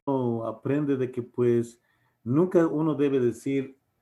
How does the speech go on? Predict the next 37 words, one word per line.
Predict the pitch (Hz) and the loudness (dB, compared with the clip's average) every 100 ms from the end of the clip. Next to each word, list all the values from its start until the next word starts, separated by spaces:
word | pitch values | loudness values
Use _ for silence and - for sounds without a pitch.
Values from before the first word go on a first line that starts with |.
| _ _ | _ _
nunca, | 113 127 147 117 90 90 _ | -2 0 0 -2 -10 -14 _
porque | 120 104 - 113 | -4 -4 -2 -2
la | 110 104 | -2 -2
vida | 110 127 135 139 139 | 0 2 2 -2 -2
te | 117 | -4
abre | 113 117 123 117 104 101 95 92 - _ _ _ | -2 -2 0 0 -2 -4 -8 -12 -20 _ _ _
situaciones | _ 123 120 98 - 123 139 143 123 | _ -6 -4 -6 -2 0 0 -4 -6
en | 110 | -6
que, | 107 | -6
pues, | 98 - 101 | -6 -4 -4
te | 104 | -2
da | 120 139 | -2 -2
situaciones | - 127 110 - 135 143 | -4 -4 -4 -4 -4 -4
en | 120 | -6
que | 120 | -8
te | 117 107 107 | -8 -8 -6
abres, | 123 127 110 - - | -4 -2 -4 -8 -18
ah, | 107 98 | -18 -16
oportunidades | 107 - 107 110 107 120 139 120 | -18 -20 -12 -8 -6 -4 -6 -8
que, | - 113 | -10 -10
pues, | - 107 - | -8 -12 -10
jamás | 107 107 123 135 - _ _ _ 117 | -10 -6 -6 -6 -10 _ _ _ -4
hubieras | 117 120 113 | 0 0 -2
pensado | - 107 107 120 131 139 139 _ _ _ _ | -8 -12 -6 -4 -2 -4 -8 _ _ _ _
cuando | - 110 110 | -12 -8 -6
uno | 110 110 | -4 -4
era | 101 98 | -6 -6
joven, | 123 127 131 139 143 143 _ _ _ | -4 -2 0 -2 -6 -12 _ _ _
inclusive | 120 117 120 156 190 139 | -8 -2 0 4 4 6
ya | 131 147 | 2 2
de | 117 | 2
adulto. | 104 147 185 104 | 2 0 -2 -4
Ent-, | 107 107 151 | -4 -4 -4
así | 123 151 175 | -4 -2 0
que | 156 | 2
yo | 196 | 2
continúo | 185 135 120 120 190 220 101 | 0 -2 0 2 4 4 2